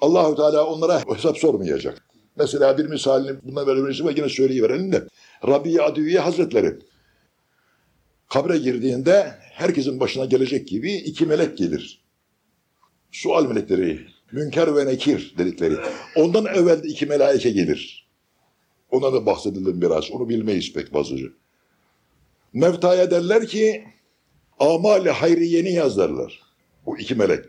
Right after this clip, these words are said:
Sual meleklerine evvel gelirler onlar. Daha halk kabirden dağılmadan. Meyyit der ki, meyyit değil. Meyyit sensin, sen uyuyorsun, ben uyuyorum. Bütün nas uykudadır.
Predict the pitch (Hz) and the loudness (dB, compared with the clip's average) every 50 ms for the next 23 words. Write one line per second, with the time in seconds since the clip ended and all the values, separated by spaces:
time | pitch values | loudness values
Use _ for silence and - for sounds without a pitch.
0 | _ _ _ _ _ _ - - - - 175 170 160 175 170 170 156 - - 160 | _ _ _ _ _ _ -16 -6 -2 0 2 2 2 0 0 -2 -2 0 0 -2
1 | 147 151 151 147 147 147 151 143 139 117 101 95 92 78 71 69 65 65 60 58 | 0 0 0 0 2 2 2 2 2 2 2 2 0 0 0 -2 -4 -4 -6 -10
2 | 110 - _ _ _ _ _ _ _ _ _ _ _ _ _ _ _ _ - 110 | -14 -18 _ _ _ _ _ _ _ _ _ _ _ _ _ _ _ _ -2 2
3 | 139 170 190 202 196 170 - - 202 214 208 - - - - 151 156 165 160 175 | 4 4 6 6 4 2 2 0 -2 -2 -4 -6 -6 -2 0 2 2 2 2 2
4 | 180 175 156 156 156 160 160 151 131 113 87 76 76 65 - - _ _ _ _ | 0 0 0 0 2 2 2 0 0 -2 -2 -4 -4 -4 -6 -12 _ _ _ _
5 | _ _ _ _ _ _ _ _ _ _ _ _ _ _ _ _ _ _ _ _ | _ _ _ _ _ _ _ _ _ _ _ _ _ _ _ _ _ _ _ _
6 | _ _ _ _ _ _ - - 127 151 175 180 170 165 - 190 202 226 220 220 | _ _ _ _ _ _ -4 0 2 2 2 2 0 0 0 2 2 0 0 0
7 | 214 196 131 87 - - _ _ _ - 127 139 151 156 143 - - - 170 127 | 0 0 0 -2 -4 -14 _ _ _ -10 -8 -6 -4 -4 -6 -6 -4 -2 0 0
8 | 90 - - - _ _ _ _ _ _ _ _ _ - 110 135 156 175 175 - | 0 -2 -6 -14 _ _ _ _ _ _ _ _ _ 0 2 2 2 2 0 -4
9 | - - 165 190 170 - - 92 78 - - - 143 151 151 123 104 92 82 80 | -2 0 0 0 0 -2 -4 -4 -4 -4 -2 -2 -2 -2 -2 -2 0 0 0 0
10 | 80 - 87 92 107 131 131 131 113 92 85 76 69 65 64 - - - _ _ | 0 -2 -4 -2 0 0 0 0 -2 -4 -2 -2 -2 -2 -4 -6 -8 -10 _ _
11 | _ _ _ _ _ _ _ _ _ _ _ _ _ _ - 131 165 175 - 269 | _ _ _ _ _ _ _ _ _ _ _ _ _ _ -2 0 0 2 4 2
12 | 262 233 214 226 226 247 262 233 - - 233 185 170 180 208 214 196 151 120 - | 2 2 2 4 4 4 4 2 0 -2 -4 -4 0 2 2 2 2 2 0 -2
13 | - | -4